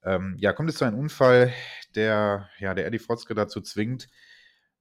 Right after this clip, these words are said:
ähm, ja, doch noch mal alles über Bord zu werfen und noch mal ganz neu anzufangen und vielleicht noch mal einen neuen Willen und einen, eine neue Energie zu finden,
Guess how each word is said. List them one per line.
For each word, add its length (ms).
ähm, 460
ja, 260
doch 280
noch 180
mal 460
alles 280
über 220
Bord 260
zu 180
werfen 300
und 100
noch 120
mal 120
ganz 260
neu 140
anzufangen 600
und 80
vielleicht 380
noch 140
mal 200
einen 180
neuen 360
Willen 300
und 160
einen, 320
eine 120
neue 260
Energie 360
zu 160
finden, 440